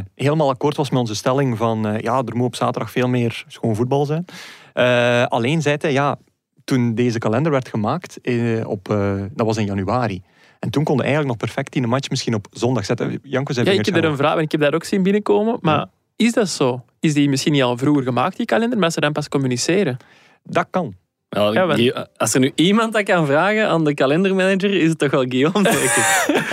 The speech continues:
Speaker 1: Dat, dat had ik misschien wel moeten doen.
Speaker 2: De volgende keer in de sauna. Zeg, Niels. <laughs> Ik heb hier eens een vraagje.
Speaker 1: Dat, dat had ik misschien wel moeten doen. Ja. Dat journalistiek is het niet meer zo in mij, hè.
Speaker 3: Ja.
Speaker 1: Dus, eh, maar het is natuurlijk ook...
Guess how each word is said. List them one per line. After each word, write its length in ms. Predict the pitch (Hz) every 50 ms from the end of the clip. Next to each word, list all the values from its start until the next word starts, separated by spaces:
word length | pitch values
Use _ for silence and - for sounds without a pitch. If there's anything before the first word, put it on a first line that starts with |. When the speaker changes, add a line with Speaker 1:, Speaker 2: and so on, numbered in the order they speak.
| -
Speaker 1:
Dat, 640 | - - - 269 302 - 143 - 254 233 170 151 180 214
dat 100 | 156 -
had 160 | - 160 -
ik 100 | 226 180
misschien 220 | 170 165 - - 202
wel 120 | 196 185
moeten 180 | 160 160 165 214
doen. 180 | 170 123 - 240
Speaker 2:
De 40 | 214
volgende 320 | 202 196 208 202 196 175
keer 200 | 220 233 202 185
in 100 | 175 175
de 80 | 147 143
sauna. 420 | 180 165 - 170 160 151 - 165
Zeg, 420 | 151 - - 254 170 - - - -
Niels. 500 | 180 180 196 180 - 135 - - - - 208 - - - - 220 190 135 - 190
<laughs> 720 | 196 208 - - - - 330 381 370 302 - - 220 208
Ik 40 | 202 -
heb 120 | 214 -
hier 120 | 208 208
eens 100 | 185 180
een 120 | - 151 143
vraagje. 360 | 135 135 131 123 131 127 170 190 190 - 135 - - 190 180 165 - - -
Speaker 1:
Dat, 160 | - 147 -
dat 80 | -
had 140 | 160 175 175
ik 80 | 175 147
misschien 240 | 147 143 - - 147
wel 120 | 131 123
moeten 260 | 123 123 120 113 123 110
doen. 140 | 107 107
Ja. 220 | 104 104 104 107 107 120
Dat 180 | 160 - 117 113
journalistiek 480 | 131 120 113 110 113 107 - - 139
is 80 | 151 135
het 100 | 127 123
niet 100 | 123 127
meer 100 | 131 135
zo 120 | 120 127 117
in 120 | 104 101
mij, 180 | 107 113 113 107
hè. 380 | 107 135 - - - - 135
Speaker 3:
Ja. 100 | 131 123 - - - -
Speaker 1:
Dus, 280 | - 160 120 117 -
eh, 180 | 127 127 123 131 135 -
maar 380 | 143 135 127 160 190 208 - - - -
het 200 | 143 135 - 139
is 100 | 135 110
natuurlijk 400 | 127 117 - 165 170 165 123 147
ook... 300 | 160 208 214 - -